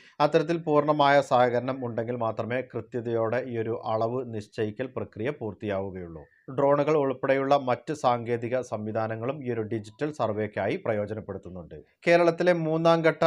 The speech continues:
ഡിജിറ്റൽ റീസർവേയാണ് ഇപ്പോൾ ആരംഭിക്കുന്നത്. ഇതുവരെ ആറ് ലക്ഷം ഹെക്ടർ ഭൂമിയിലധികം അളന്നു കഴിഞ്ഞു. രണ്ടാം ഘട്ടങ്ങളിലായി നാൽപത്തിനാല് പോയിന്റ് ഏഴ് മൂന്ന് ലക്ഷം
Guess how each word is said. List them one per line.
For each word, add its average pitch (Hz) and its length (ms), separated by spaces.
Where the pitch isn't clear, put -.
ഡിജിറ്റൽ 131 720
റീസർവേയാണ് 123 760
ഇപ്പോൾ 110 380
ആരംഭിക്കുന്നത്. 117 800
ഇതുവരെ 190 460
ആറ് 170 400
ലക്ഷം 156 320
ഹെക്ടർ 143 400
ഭൂമിയിലധികം 127 840
അളന്നു 113 280
കഴിഞ്ഞു. 95 380
രണ്ടാം 170 380
ഘട്ടങ്ങളിലായി 160 720
നാൽപത്തിനാല് 135 920
പോയിന്റ് 123 340
ഏഴ് 135 480
മൂന്ന് 120 380
ലക്ഷം 113 280